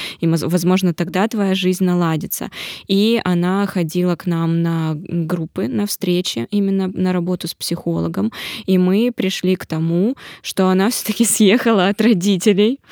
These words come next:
Но это просто не, не так давно случилась история, она просто достаточно яркая в том плане, что, а, р-, вот как ты говоришь, человек задумался,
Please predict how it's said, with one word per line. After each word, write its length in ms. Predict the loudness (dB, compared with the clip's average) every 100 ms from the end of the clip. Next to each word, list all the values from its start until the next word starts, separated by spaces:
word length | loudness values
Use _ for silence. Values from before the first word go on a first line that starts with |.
| -14 -14 2
Но 220 | 4 6
это 160 | 4 0
просто 380 | 0 0 0 0
не, 340 | 4 4 4
не 200 | 4 2
так 260 | 2 0 0
давно 340 | 0 2 2
случилась 480 | 0 -6 -4 -4 -4
история, 440 | -4 0 2 2
она 140 | 0 -2
просто 280 | -4 -8 -4
достаточно 500 | -2 0 -2 0 -2
яркая 500 | 0 -2 -2 -2 -2
в 80 |
том 180 | -2 -4
плане, 320 | 0 0 0
что, 440 | -2 -2 0 0 -2 -8 -16 -6
а, 320 | -2 0 0 -2 -4 -8 -2
р-, 140 | -2 0
вот 160 | -2 -2
как 200 | -4 -4
ты 80 | -2
говоришь, 380 | 0 2 0 0
человек 320 | 0 0 0
задумался, 840 | -2 0 2 4 4 0 -2 -6